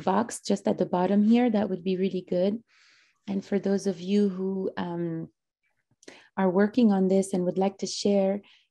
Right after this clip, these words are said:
your thoughts as well, I would love for you to use the Q and A. That way it would be great to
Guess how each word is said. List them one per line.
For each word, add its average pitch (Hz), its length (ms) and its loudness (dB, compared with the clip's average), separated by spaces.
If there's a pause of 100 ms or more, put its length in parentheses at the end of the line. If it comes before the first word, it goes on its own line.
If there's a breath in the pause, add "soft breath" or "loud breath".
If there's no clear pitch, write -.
your 185 260 0
thoughts 220 600 0
as - 260 -4
well, 202 200 4
I 185 120 0
would 185 140 -2
love 202 160 0
for - 100 -4
you 190 160 0
to - 160 -8
use 185 180 -2
the 190 100 -2 (100)
Q 185 180 -2
and 185 160 -2
A. 185 160 -2
That 180 180 -4
way 180 220 -2
it 180 140 -2
would 170 220 -8
be 170 40 -8
great 185 400 -2
to 165 300 -2